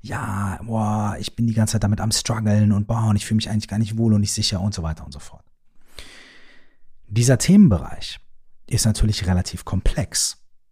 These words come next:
aber es lohnt sich, wenn wir uns dieses erste Chakra angucken wollen oder das Modell des ersten Chakras, zu gucken,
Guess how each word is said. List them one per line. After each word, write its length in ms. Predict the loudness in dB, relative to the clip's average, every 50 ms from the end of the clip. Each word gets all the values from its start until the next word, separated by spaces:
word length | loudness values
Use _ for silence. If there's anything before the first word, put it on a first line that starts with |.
| _ -6
aber 160 | -4 -4 -2
es 180 | -2 -2 0
lohnt 420 | 0 2 4 6 6 8 6 6 4
sich, 260 | 0 -4 -6 -6 -4
wenn 140 | -4 -2 -2
wir 160 | -2 -4 -4
uns 300 | -6 -6 -6 -6 -8 -12 _ _ -10
dieses 400 | -6 -4 -4 -2 -2 -2 -4 -6 -6 -6
erste 400 | -4 -2 -2 -2 -2 -2 -4 -6
Chakra 460 | -4 -4 -2 -2 -4 -4 -6 -8 -6
angucken 540 | -2 0 0 0 -2 -4 -8 -10 -10 -10 -8
wollen 260 | -4 -2 0 0 0
oder 240 | -2 -2 -2 -2 -2
das 240 | -2 -4 -6 -6 -6
Modell 680 | -8 -8 -8 -10 -12 -6 -2 0 4 4 4 4 4
des 140 | 2 -2 -6
ersten 300 | -10 -10 -12 -12 -10 -10
Chakras, 540 | -10 -10 -12 -12 -8 -6 -6 -4 -6 -6 -8
zu 160 | -8 -8 -6
gucken, 680 | 0 2 2 2 4 6 4 4 4 2 -4 -20 -20